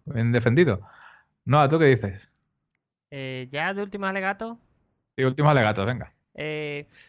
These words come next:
Speaker 2: pues mira, voy a decir que, mm, tiene una cosa fundamental el golf. Es que tú puedes coger,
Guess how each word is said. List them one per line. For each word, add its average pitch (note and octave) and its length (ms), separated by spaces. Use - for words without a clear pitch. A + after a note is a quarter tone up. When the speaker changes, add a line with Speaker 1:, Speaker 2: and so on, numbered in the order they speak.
Speaker 2:
pues D3+ 160
mira, F3 300
voy E3 160
a G#3 80
decir G#3+ 540
que, F#3+ 440
mm, E3+ 180
tiene F#3 180
una F#3+ 280
cosa G3 480
fundamental E3+ 540
el D3+ 100
golf. C3 220
Es D#3 120
que F3 120
tú D#3+ 200
puedes F3+ 240
coger, E3+ 420